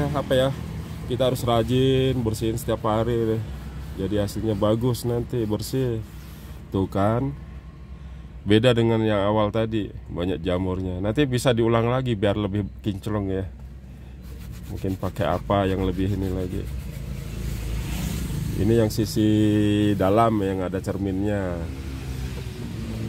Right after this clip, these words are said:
Ini kacanya kita bersihin karena ada pasta giginya. Sangat membantu ini. Jadi belajar dari YouTube ya, teman-teman ya, sangat membantu.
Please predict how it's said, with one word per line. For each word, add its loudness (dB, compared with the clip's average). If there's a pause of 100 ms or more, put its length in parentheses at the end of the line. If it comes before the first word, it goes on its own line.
(420)
Ini 2
kacanya 2
kita 0
bersihin 0
karena 2 (480)
ada 4
pasta 2
giginya. 4 (4000)
Sangat 4
membantu 4
ini. 2 (800)
Jadi 4
belajar 4
dari 4
YouTube 0
ya, 0 (160)
teman-teman 0
ya, 0
sangat 0
membantu. 2